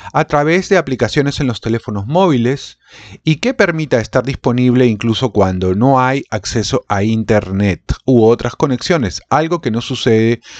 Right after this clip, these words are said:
con otro tipo de mecanismos de pagos electrónicos. En su razonamiento, la medida también ayudará a frenar la exclusión financiera,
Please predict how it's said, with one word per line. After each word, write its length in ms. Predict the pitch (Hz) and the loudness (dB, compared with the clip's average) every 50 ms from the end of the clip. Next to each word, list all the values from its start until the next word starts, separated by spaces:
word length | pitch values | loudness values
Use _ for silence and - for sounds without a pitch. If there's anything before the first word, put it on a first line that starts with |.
| - - _ _ | -20 -20 _ _
con 180 | 131 143 160 | 0 2 2
otro 280 | 180 190 180 160 165 - | 2 2 2 0 0 0
tipo 240 | 160 135 120 139 127 | 0 0 2 4 4
de 100 | 123 120 | 4 4
mecanismos 920 | 117 110 98 107 98 104 110 104 101 104 113 110 110 110 - - - - | 2 0 -2 -2 0 0 0 -2 -2 -2 -2 -2 -2 -2 -4 -8 -14 -8
de 120 | - 117 107 | -4 -4 -2
pagos 440 | - 104 98 95 95 95 - - 107 | 0 0 0 0 0 -2 -4 -6 -6
electrónicos. 720 | 90 85 80 - - 90 80 73 80 82 - 87 - - | -6 -6 -8 -6 -6 -6 -6 -6 -8 -10 -10 -10 -6 -6
En 80 | 101 90 | -8 -6
su 120 | - 104 | -6 -6
razonamiento, 920 | 85 95 92 - - 202 95 92 107 147 180 202 208 196 180 196 196 202 - - - - - - - - | -4 -4 -6 -4 -6 -4 -4 0 0 2 2 2 0 0 0 0 0 -2 -4 -12 -20 -20 -20 -20 -18 -6
la 180 | - 117 123 123 | 0 2 2 2
medida 400 | 123 117 117 120 123 139 147 143 | 2 2 2 4 4 4 4 2
también 280 | 139 135 135 135 139 | 2 0 0 0 2
ayudará 640 | 139 139 139 139 139 139 135 139 135 139 143 143 143 | 2 4 4 6 6 6 4 4 4 4 2 2 0
a 80 | 131 | 0
frenar 580 | - - - 165 156 165 165 165 156 147 151 - | -4 -4 -2 0 0 2 2 2 2 2 0 -2
la 220 | 135 139 131 117 | -2 0 0 0
exclusión 960 | 104 101 - - - - - _ _ 139 131 117 110 - - - 165 165 170 | 0 -2 -4 -12 -14 -14 -16 _ _ 0 0 2 0 -2 0 0 0 0 0
financiera, 680 | 165 185 170 175 170 165 165 - - 123 98 92 90 - | -2 -2 -2 0 -2 -2 0 0 2 2 2 2 -2 -4